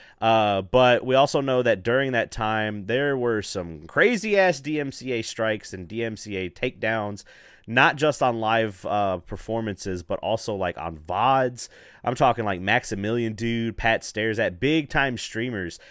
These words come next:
had to go and basically cleanse their vods of anything that might get them a strike, because on Twitch, if you get three strikes,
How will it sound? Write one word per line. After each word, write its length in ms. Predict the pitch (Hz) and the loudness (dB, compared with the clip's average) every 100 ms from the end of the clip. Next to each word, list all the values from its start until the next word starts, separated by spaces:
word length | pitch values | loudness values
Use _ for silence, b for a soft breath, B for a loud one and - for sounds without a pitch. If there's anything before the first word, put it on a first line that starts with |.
| B | B
had 200 | - 104 | -2 -2
to 80 | 101 | -2
go 340 | 90 113 117 | 0 2 2
and 100 | 104 | 2
basically 460 | 90 135 202 170 110 | 0 0 -2 -4 -4
cleanse 540 | - 90 110 131 123 | -6 -4 -2 -2 -4
their 160 | 107 101 | -2 -2
vods 680 | 90 101 98 80 73 73 - B B - | 0 2 2 0 -4 -12 -14 B B -2
of 160 | 101 | 0
anything 440 | 92 120 120 117 104 | 0 -4 -2 -4 0
that 180 | 104 | 0
might 420 | 101 98 107 107 - 101 | -2 -2 0 -2 -8 -12
get 220 | 95 107 - | -6 -4 -4
them 160 | 101 | -6
a 40 | 85 | -8
strike, 500 | - 117 98 71 80 | -6 -2 -2 -2 -10
because 360 | 85 95 87 | -8 -6 -6
on 140 | 92 85 | -6 -6
Twitch, 460 | 165 185 - - - | -2 -4 -6 -16 -16
if 80 | |
you 60 | 80 | -10
get 140 | 95 | -8
three 140 | 117 123 | -4 -6
strikes, 580 | - 147 180 - - | 0 2 2 0 -12